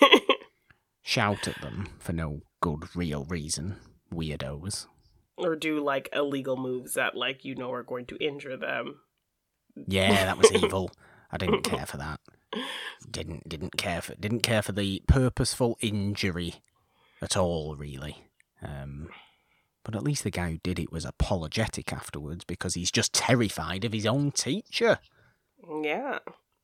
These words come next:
Speaker 1: That's the point there, isn't it? That's the finale of the movie anyway, Ginny.
Speaker 2: Yes, we're kinda skipping ahead. Uh, so kind of what were your expectations going into this movie? 'Cause I feel like you had kind of a preconceived idea,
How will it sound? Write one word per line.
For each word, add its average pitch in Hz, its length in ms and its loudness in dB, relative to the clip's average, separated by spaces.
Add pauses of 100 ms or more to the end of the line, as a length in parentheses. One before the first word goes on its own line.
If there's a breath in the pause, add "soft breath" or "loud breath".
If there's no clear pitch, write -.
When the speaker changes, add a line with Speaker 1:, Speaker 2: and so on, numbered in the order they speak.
(220)
Speaker 1:
That's - 160 -4
the - 80 -2
point 107 380 4
there, 107 320 2
isn't 147 220 0
it? 156 220 -2
That's 277 220 2
the - 80 -10
finale 135 680 0
of 80 100 -4
the 78 80 -4
movie 69 320 -6
anyway, 101 400 0
Ginny. - 340 -12 (540)
Speaker 2:
Yes, 233 260 -6
we're 135 100 -6
kinda 165 320 -10
skipping - 360 -8
ahead. 151 360 -4 (340 loud breath)
Uh, 190 160 12
so 208 340 6
kind 214 200 6
of 202 80 6
what 190 180 8
were 208 80 6
your 196 140 6
expectations 160 840 2
going 131 320 4
into 131 240 -2
this - 240 -6
movie? 113 340 -4
'Cause 131 140 -6
I 135 60 2
feel 190 220 6
like 160 200 6
you 147 100 2
had 139 220 8
kind 135 180 2
of 123 80 0
a 120 80 2
preconceived 123 680 -4
idea, 120 560 -4